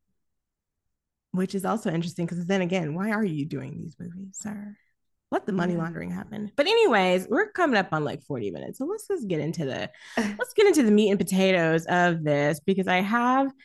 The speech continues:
Speaker 1: the, uh, I have the Wikipedia pulled up for background, just in case I forget. But what I remember happening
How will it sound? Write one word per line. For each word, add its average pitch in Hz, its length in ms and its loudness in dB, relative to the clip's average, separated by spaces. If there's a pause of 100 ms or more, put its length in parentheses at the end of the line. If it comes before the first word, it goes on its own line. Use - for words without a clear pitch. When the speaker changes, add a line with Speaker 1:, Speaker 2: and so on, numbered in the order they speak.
(640)
Speaker 1:
the, 214 640 4 (500)
uh, 170 380 0
I 202 140 0
have 254 360 2
the 226 360 2
Wikipedia 180 920 0
pulled 185 220 0
up 151 360 0
for 143 320 -2
background, 151 800 -2
just 180 160 -6
in 170 80 -4
case 160 280 -4
I 160 100 -6
forget. 156 580 -6
But 165 200 -2 (120)
what 220 180 2
I 247 120 4
remember 226 600 4
happening 175 720 -2